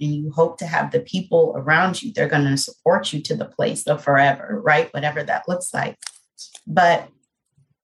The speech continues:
you don't have to be a bad person for a marriage to not turn out the way you envisioned it. So when you talk about your mother and your father,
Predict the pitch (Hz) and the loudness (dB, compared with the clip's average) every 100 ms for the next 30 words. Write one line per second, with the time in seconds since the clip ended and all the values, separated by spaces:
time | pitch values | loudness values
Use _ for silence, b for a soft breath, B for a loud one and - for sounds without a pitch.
0 | _ _ _ 226 262 208 208 - 151 175 | _ _ _ 2 4 4 2 0 -4 0
1 | 156 135 135 143 143 139 143 139 - 123 | 0 0 2 2 2 -2 -4 -6 -6 -8
2 | 139 131 127 131 123 139 - _ - 120 | -4 -2 -2 -4 -4 -6 -10 _ -2 0
3 | - - - _ _ _ _ _ _ _ | 0 -2 -6 _ _ _ _ _ _ _
4 | - 170 151 123 - 143 123 143 143 135 | -2 0 2 0 0 0 2 4 4 4
5 | 135 127 120 107 135 135 120 - - - | 2 2 2 2 0 0 -2 -6 -8 0
6 | 160 160 156 151 151 143 143 135 131 131 | 2 4 4 4 0 2 2 2 2 0
7 | 135 135 123 120 117 123 - 123 120 - | -2 -2 -2 -4 -4 -6 -4 -2 0 -2